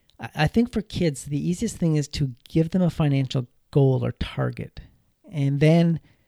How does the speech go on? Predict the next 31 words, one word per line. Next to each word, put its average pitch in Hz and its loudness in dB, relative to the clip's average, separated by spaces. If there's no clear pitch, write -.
that 143 0
creates 147 2
the 143 0
need 143 2
to - -6
create 135 -2
a 143 0
mechanism 135 0
to 123 -10
track 127 -6
it. - -18
So 131 -2
it, 135 -4
it, - 0
it's 165 0
hard 214 6
to 190 6
motivate 156 6
a 139 -4
kid - -4
to 131 -8
track 131 -2
their 123 -4
expenses. 123 -8
It's 127 -4
not 143 -2
something 127 -6
most 139 -4
kids 131 -2
wanna 127 0
do, 131 0